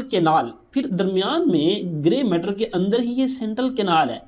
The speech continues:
ये पूरे के पूरे spinal cord के अंदर run करती है और इसी central canal में cerebrospinal fluid मौजूद होता है। फिर outer portion composed of white ma-, white matter,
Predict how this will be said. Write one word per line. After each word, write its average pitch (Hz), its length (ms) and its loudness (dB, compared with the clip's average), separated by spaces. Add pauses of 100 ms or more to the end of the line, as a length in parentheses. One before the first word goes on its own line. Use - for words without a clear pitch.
(300)
ये 190 100 2
पूरे 226 340 2
के 233 120 2
पूरे 185 380 4
spinal 180 440 -2
cord 139 300 0
के 160 80 0
अंदर 147 180 0
run 127 200 -2
करती 139 340 -2
है 160 140 4
और 165 240 -2
इसी 226 360 -4
central 170 460 -2
canal 131 400 0
में 139 260 -2 (400)
cerebrospinal 202 1080 2
fluid 160 380 4
मौजूद 123 320 2
होता 113 240 -4
है। - 180 -12 (380)
फिर - 400 0
outer 233 380 0
portion 233 420 2 (220)
composed 190 580 4
of 202 220 0
white 127 280 0
ma-, 120 180 -4
white 143 280 2
matter, 113 220 -6